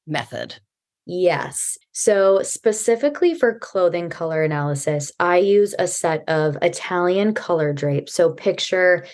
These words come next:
Speaker 2: rectangles the sizes of placemats, and we test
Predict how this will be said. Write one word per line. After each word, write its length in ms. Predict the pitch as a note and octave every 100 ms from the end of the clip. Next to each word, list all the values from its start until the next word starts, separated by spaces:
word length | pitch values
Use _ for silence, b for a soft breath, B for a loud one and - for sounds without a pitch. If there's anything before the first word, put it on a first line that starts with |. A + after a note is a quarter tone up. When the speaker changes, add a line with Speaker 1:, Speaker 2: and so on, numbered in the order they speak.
| B B -
Speaker 2:
rectangles 840 | F3 F#3+ F#3 - F#3 F#3 F3+ E3
the 100 | E3+
sizes 580 | F3 F3+ E3+ E3 E3+ E3
of 300 | F3 D#3+ C#3+
placemats, 920 | - E3+ D#3 D3+ E3 D3 C#3+ - - B B B _
and 360 | F3+ E3+ E3
we 220 | C#3+ F3+ E3
test 640 | - G3 G3 F#3+ - -